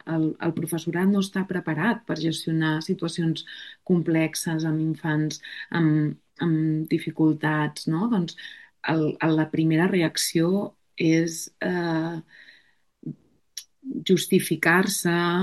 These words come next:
o justificar la classe i la,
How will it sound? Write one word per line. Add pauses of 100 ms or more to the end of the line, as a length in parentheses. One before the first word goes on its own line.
(180)
o
justificar
la
classe (220)
i
la,